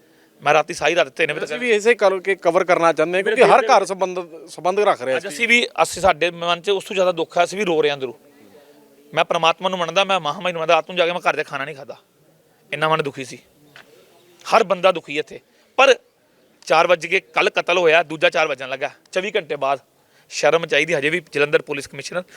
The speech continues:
Speaker 1: ਉਸ ਮਾਂ ਨਾਲ ਦੁੱਖ ਸਾਂਝਾ ਕਰਨ ਨਹੀਂ ਆਈ, ਨਲਾਇਕ ਪੁਲਿਸ ਜਲੰਧਰ ਦੀ। ਤੇ ਉਸ ਮਾਂ ਦੇ ਨਾਲ ਆ ਕੇ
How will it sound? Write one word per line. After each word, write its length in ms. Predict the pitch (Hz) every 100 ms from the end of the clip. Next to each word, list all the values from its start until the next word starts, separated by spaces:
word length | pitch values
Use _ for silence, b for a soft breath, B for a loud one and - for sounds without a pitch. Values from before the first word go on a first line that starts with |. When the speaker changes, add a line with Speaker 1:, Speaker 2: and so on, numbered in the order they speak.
| B
Speaker 1:
ਉਸ 140 | 165 160
ਮਾਂ 160 | 139
ਨਾਲ 80 | 139
ਦੁੱਖ 240 | 123 170 156
ਸਾਂਝਾ 240 | 143 139
ਕਰਨ 180 | 127 120
ਨਹੀਂ 120 | 127
ਆਈ, 100 | 107 - _ _ _ _ _ _ _ _ _ - b b b _ -
ਨਲਾਇਕ 360 | 185 202 202
ਪੁਲਿਸ 200 | 185 208
ਜਲੰਧਰ 300 | 180 185 170
ਦੀ। 140 | 160 135 _ _ _ _ _ _ _ _ _ _ _ _ _ -
ਤੇ 60 | 185
ਉਸ 120 | 226
ਮਾਂ 240 | 196 196
ਦੇ 80 | 208
ਨਾਲ 180 | 202 208
ਆ 60 | 185
ਕੇ 140 | 208